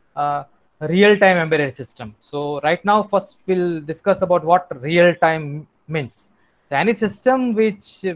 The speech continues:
when we can say the system is real-time.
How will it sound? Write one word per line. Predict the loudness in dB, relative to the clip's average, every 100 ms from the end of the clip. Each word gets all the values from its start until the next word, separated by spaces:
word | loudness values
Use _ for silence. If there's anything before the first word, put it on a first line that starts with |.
| -12 _ _ -8 0
when | 2 2
we | 0
can | -2 0
say | 0 0 0
the | -2
system | -6 -8 -8 -6
is | -6
real-time. | 0 0 0 -4